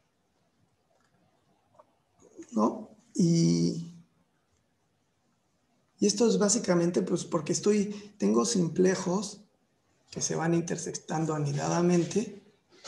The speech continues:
Entonces, es un convexo, entonces puedo tomar un, un camino que me dé mi nueva métrica, la que ya me habían dado, a, a lambda,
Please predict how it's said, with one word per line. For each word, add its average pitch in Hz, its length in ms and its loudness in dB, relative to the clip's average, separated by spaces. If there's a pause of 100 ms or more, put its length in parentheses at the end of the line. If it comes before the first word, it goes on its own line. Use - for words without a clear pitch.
(420)
Entonces, 180 600 -2
es 156 120 -4
un 180 140 2
convexo, 190 520 2
entonces 190 300 -2
puedo 175 220 2
tomar 160 320 -2
un, 156 880 -4
un 175 200 0
camino 175 480 2
que 165 100 -10
me 147 160 -2
dé 156 120 0
mi 160 140 -2
nueva 160 260 -2
métrica, 160 400 -4
la 139 140 -6
que 156 120 -10
ya 151 120 -2
me 160 100 -4
habían 160 240 -2
dado, 160 400 -4 (420)
a, 147 360 -6
a 147 200 -8
lambda, 156 560 -4